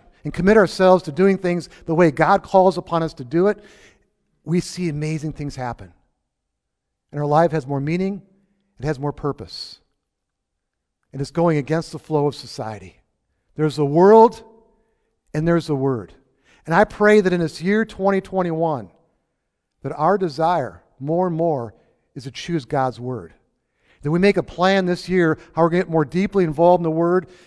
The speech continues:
you know, through devotional materials, through Bible study, to figure out a way you're gonna do that. 'Cause if we don't make a plan, most likely nothing's gonna happen. There's a lot of great resources. So I wanna encourage us, even,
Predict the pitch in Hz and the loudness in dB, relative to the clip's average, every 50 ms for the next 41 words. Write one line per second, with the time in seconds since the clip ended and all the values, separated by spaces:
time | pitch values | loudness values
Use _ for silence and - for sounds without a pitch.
0 | _ - 156 156 151 - - 175 156 139 139 120 156 175 180 - 202 185 180 170 | _ -6 -4 -4 -4 -2 -4 -4 -4 -2 0 2 2 2 2 0 -2 -4 -4 -4
1 | - - 180 175 180 170 - 151 120 151 151 165 175 170 170 - - 175 170 170 | -2 -2 0 0 0 -2 -4 -4 0 2 4 4 4 2 0 -4 -2 -2 0 2
2 | 175 180 180 - - - - - - - _ - 147 - - 196 202 190 208 202 | 2 0 0 -2 -8 -16 -20 -20 -20 -18 _ -16 -16 -2 2 2 6 6 6 6
3 | 190 180 165 170 180 190 190 175 170 165 151 135 170 170 160 156 135 139 131 135 | 6 6 4 6 6 6 6 4 2 0 -2 -2 0 2 2 0 0 -2 -6 -2
4 | 165 185 190 190 190 - - - 156 180 185 175 156 - - - 180 175 175 175 | 0 2 2 0 -2 -8 -14 -4 -4 -2 -2 -2 -4 -6 -2 -2 0 0 0 0
5 | 175 170 160 - _ _ _ _ _ _ _ _ _ _ _ _ _ _ _ _ | -2 -4 -6 -10 _ _ _ _ _ _ _ _ _ _ _ _ _ _ _ _
6 | 156 160 170 - - 190 190 165 151 165 185 165 175 - - 175 156 147 175 185 | -8 -8 -6 -4 -4 -4 -4 -4 -6 -6 -6 -8 -8 -10 -10 -10 -10 -10 -12 -14
7 | 185 - - - _ _ _ _ _ _ _ _ _ _ _ _ _ _ _ _ | -14 -18 -20 -20 _ _ _ _ _ _ _ _ _ _ _ _ _ _ _ _
8 | _ _ _ _ _ _ _ _ _ _ _ _ _ _ _ _ _ _ _ _ | _ _ _ _ _ _ _ _ _ _ _ _ _ _ _ _ _ _ _ _
9 | _ _ _ _ _ _ _ _ _ - 135 127 151 151 180 190 202 185 - 175 | _ _ _ _ _ _ _ _ _ -10 -6 -4 0 0 2 0 0 0 0 0
10 | 175 160 160 156 151 - - 123 - 175 175 214 208 170 147 - - - 196 180 | 0 0 0 -2 -2 -2 -6 -6 -6 -2 0 0 0 0 -4 -6 -4 -2 0 0
11 | 143 143 139 - 180 190 190 220 202 151 | 0 -2 -6 -4 -4 -2 -2 -2 -2 -4